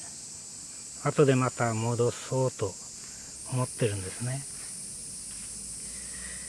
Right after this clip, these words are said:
これは、ここでちょん入れていますが、これは、この高いところから出てきた根が、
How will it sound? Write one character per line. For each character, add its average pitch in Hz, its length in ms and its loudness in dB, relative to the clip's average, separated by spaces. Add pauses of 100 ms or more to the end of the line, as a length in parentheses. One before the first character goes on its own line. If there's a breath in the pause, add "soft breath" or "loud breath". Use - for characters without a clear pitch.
(1400 loud breath)
こ 156 160 4
れ 160 140 6
は、 113 420 2 (1600 loud breath)
こ 147 100 4
こ - 120 6
で 131 140 6
ち - 140 -2
ょ 139 40 4
ん 139 200 6
入 135 100 4
れ 131 140 4
て - 260 2
い 127 100 4
ま 127 160 2
す - 220 -4
が、 131 220 2 (880 loud breath)
こ 156 120 2
れ 151 140 10
は、 139 320 6 (1900)
こ 165 80 4
の 147 140 6
高 160 360 8
い 160 120 8
と 156 180 4
こ 160 200 10
ろ 156 240 10 (120)
か 151 140 8
ら 147 260 10
出 139 160 8
て 151 180 6
き - 220 -4
た 147 160 8
根 147 240 8
が、 143 300 6